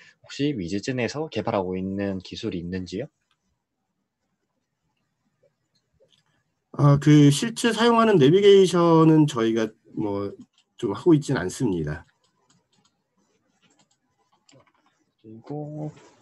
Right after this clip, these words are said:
Speaker 1: 추가적으로 하나가 더 올라왔는데, 어, 버스 탑승 보조공학 장비에 대해 질문 드리고 싶습니다. 하나의 기능을 위해 몸에 착용하는 장비들은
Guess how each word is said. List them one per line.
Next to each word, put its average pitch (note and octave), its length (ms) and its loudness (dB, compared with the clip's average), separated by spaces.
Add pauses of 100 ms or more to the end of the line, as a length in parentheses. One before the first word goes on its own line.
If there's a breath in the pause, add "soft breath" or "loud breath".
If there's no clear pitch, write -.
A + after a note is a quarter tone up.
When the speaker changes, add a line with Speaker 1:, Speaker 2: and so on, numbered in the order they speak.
(340)
Speaker 1:
추가적으로 B2 680 -4
하나가 G#2+ 280 -8
더 G#2+ 80 -8
올라왔는데, G#2+ 640 -6 (540)
어, F#2+ 380 -20 (1120)
버스 D#3 320 -12
탑승 F3 500 -12
보조공학 G#2+ 540 -6
장비에 F#2+ 420 -4
대해 G2 220 -4
질문 A2 320 -4
드리고 F#2 220 -4
싶습니다. F#2+ 600 -6 (300)
하나의 D3 400 -10
기능을 A#2+ 440 -10
위해 F#2+ 320 -10 (160)
몸에 G2+ 280 -6
착용하는 A#2+ 600 -10
장비들은 G2 680 -10